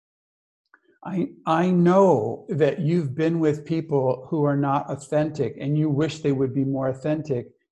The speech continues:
and you didn't have a way to relate with them about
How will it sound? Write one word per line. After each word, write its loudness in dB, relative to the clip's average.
and -2
you 2
didn't 0
have 2
a 2
way 2
to -6
relate 4
with 0
them -4
about 0